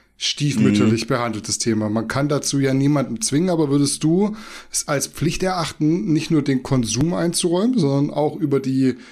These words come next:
Speaker 1: vielen teilweise Nebenwirkungen zu sprechen, die auftreten können, wenn man sich schon entscheidet, darüber zu sprechen?
Speaker 2: Also das größte Problem sehe ich eigentlich eher darin,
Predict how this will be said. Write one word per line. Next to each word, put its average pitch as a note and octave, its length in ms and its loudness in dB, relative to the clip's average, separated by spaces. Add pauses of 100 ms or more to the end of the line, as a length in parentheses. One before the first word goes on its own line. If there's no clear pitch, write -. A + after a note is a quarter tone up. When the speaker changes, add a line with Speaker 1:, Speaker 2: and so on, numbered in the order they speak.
(180)
Speaker 1:
vielen F3 640 0
teilweise D#3+ 500 0
Nebenwirkungen A#2 840 2
zu - 160 -4
sprechen, A#2 380 -6
die A#2+ 100 -2
auftreten A2+ 540 -4
können, G2+ 300 -8 (100)
wenn C#3 160 0
man G#3 160 0
sich B2+ 160 0
schon C3 140 0
entscheidet, A#2+ 480 -2
darüber A2+ 280 -2
zu - 80 -8
sprechen? - 460 -6 (2000)
Speaker 2:
Also C3+ 260 0
das C3+ 420 -4
größte E3 580 2
Problem C3+ 500 0
sehe B2+ 520 0
ich E3 340 -2
eigentlich B2 640 0
eher C3+ 240 2
darin, A#2+ 600 0